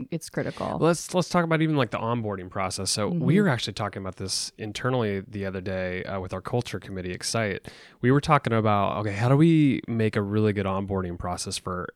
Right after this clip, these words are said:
Speaker 2: employees? So, like, we
Speaker 1: Mm-hmm.
Speaker 2: have a lot of new people. We're growing like
Speaker 1: Mm-hmm.
Speaker 2: crazy, a lot of new
Speaker 1: Mm-hmm.
Speaker 2: faces. And we're talking about, okay, how do we streamline this? You know, we're
Speaker 1: Mm-hmm.
Speaker 2: talking about maybe video and all these other cool things that we can do.
Speaker 1: Yeah.
Speaker 2: But in my mind, I'm like,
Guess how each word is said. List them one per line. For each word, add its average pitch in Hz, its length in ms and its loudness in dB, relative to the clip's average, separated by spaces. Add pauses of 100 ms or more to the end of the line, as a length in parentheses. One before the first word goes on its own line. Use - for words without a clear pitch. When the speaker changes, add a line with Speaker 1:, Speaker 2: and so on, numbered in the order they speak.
(120)
Speaker 2:
employees? 92 560 -6
So, 104 80 2
like, 90 100 2
we 95 140 2
Speaker 1:
Mm-hmm. 123 60 6
Speaker 2:
have 139 100 4
a - 20 4
lot 110 220 4
of 110 40 2
new 107 200 2
people. 101 280 -4
We're 98 120 -2
growing 98 640 0
like - 100 2
Speaker 1:
Mm-hmm. 95 60 0
Speaker 2:
crazy, 117 440 4
a 107 60 0
lot 104 480 2
of 98 80 0
new 95 80 0
Speaker 1:
Mm-hmm. 85 100 0
Speaker 2:
faces. 113 460 4 (540)
And 127 160 6
we're 135 100 8
talking 127 240 4
about, 104 140 4
okay, 107 160 0
how 117 120 0
do 143 60 8
we 175 80 6
streamline 104 760 2
this? 90 380 -6
You 180 140 2
know, 175 140 2
we're - 140 2
Speaker 1:
Mm-hmm. 170 100 -4
Speaker 2:
talking 107 180 -4
about 92 360 -4
maybe 92 320 -8
video 139 920 4
and 117 340 0
all 110 160 -2
these 107 160 -2
other 101 220 0
cool 98 560 0
things 113 480 -2
that 117 80 0
we 113 80 2
can 117 180 -2
do. 123 280 2
Speaker 1:
Yeah. 180 340 0 (160)
Speaker 2:
But 123 420 8 (840)
in 135 140 2
my 117 160 4
mind, 143 360 4
I'm 107 140 2
like, 98 340 -2